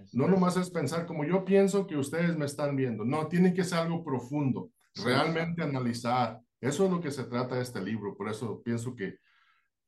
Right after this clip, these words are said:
Speaker 1: y he oído que personas como Michael Jordan y muchos otros famosos dan, es como su manual, ¿no?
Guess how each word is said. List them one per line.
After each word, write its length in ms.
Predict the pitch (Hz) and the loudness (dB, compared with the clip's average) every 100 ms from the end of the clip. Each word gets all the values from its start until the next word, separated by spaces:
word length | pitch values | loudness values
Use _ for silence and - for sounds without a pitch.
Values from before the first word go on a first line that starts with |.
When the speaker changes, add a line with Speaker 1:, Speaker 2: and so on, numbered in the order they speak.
| - _ _ | -20 _ _
Speaker 1:
y 140 | 117 | 4
he 100 | 139 | 6
oído 440 | 175 170 160 165 - | 8 6 4 2 2
que 160 | 135 | 0
personas 480 | 117 117 131 139 131 | 0 -2 -2 -2 -2
como 200 | 117 107 | -4 -2
Michael 380 | 104 120 117 95 | 0 0 -2 -4
Jordan 480 | 107 120 120 120 113 | -2 0 0 0 -2
y 100 | 101 | -2
muchos 520 | 107 131 160 156 135 | 0 2 2 0 -2
otros 500 | 143 143 143 - - _ | -4 -4 -4 -4 -10 _
famosos 560 | 110 107 123 135 120 | -6 -2 -2 -4 -6
dan, 320 | 110 117 131 - _ _ _ | -4 -4 -6 -12 _ _ _
es 220 | 127 131 | -2 -2
como 200 | 143 139 | -2 -2
su 140 | 117 107 | -2 -2
manual, 480 | 95 95 104 92 | -2 -2 -4 -6
¿no? 220 | 95 131 | -8 -12